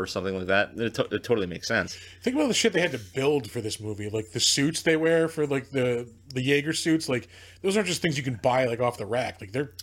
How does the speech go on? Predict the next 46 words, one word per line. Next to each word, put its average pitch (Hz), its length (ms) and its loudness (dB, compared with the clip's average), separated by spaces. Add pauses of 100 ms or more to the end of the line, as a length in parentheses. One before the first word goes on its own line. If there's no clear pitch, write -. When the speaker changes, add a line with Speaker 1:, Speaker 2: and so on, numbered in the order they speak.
(200)
Speaker 1:
Yeah, 110 140 2
the, 101 140 4
Speaker 2:
like, - 180 -8
Speaker 1:
the 98 300 6
Speaker 2:
somebody - 180 4
Speaker 1:
Jaeger 143 140 2
Speaker 2:
has 131 60 -2
to 123 40 -4
make 156 140 4
Speaker 1:
suits, 160 100 -6
Speaker 2:
all 110 100 -2
Speaker 1:
yeah. 92 140 2
Speaker 2:
of 90 60 -4
those, 98 180 -8
yeah. 120 300 0 (140)
Speaker 1:
The 107 100 0
suits, 107 580 4
uh, 87 460 4
all 101 240 6
the 98 200 -2
internals 98 640 0
of 92 380 0 (1000)
the 98 200 -2
robot, 98 480 4 (220)
uh, 147 40 2
Speaker 2:
Yeah. 160 180 4
Speaker 1:
scenes, 101 420 -2
like, 92 140 -2
that's 92 220 0
all, 95 340 4 (1000)
Speaker 2:
A 139 40 -4
lot 147 120 4
of 147 40 2
the 139 40 -2
Speaker 1:
um, 139 40 -2
Speaker 2:
machinery, 139 560 0
like, 123 140 -2
the 117 80 -6
shit - 180 -4
that 113 80 -6
Charlie 120 280 0
Day 120 220 0
is 117 140 -2
using. 120 400 -4
And, 107 100 -4
Speaker 1:
Yeah. 98 180 4